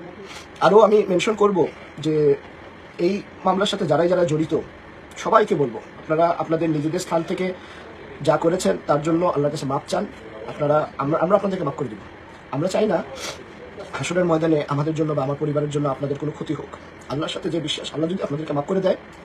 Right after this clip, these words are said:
আমাদের, আমরা তো হলাম দুনিয়া অনেক ছোট্ট একটা জিনিস, আমাদের কোনো ইয়ে নাই। এখানে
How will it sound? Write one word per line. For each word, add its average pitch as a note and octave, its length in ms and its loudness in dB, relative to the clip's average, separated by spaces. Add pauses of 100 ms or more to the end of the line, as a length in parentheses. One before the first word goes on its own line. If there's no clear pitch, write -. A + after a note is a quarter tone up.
আমাদের, F#3 240 -2 (240)
আমরা F#3+ 120 0
তো - 100 -4
হলাম G3 180 0
দুনিয়া E3 180 0
অনেক D#3+ 180 0 (340)
ছোট্ট - 140 -2 (100)
একটা - 160 -6
জিনিস, - 180 -10 (520)
আমাদের D#3 220 -4
কোনো E3+ 140 -2
ইয়ে C#3+ 120 -2
নাই। - 100 -12 (1200)
এখানে E3 220 2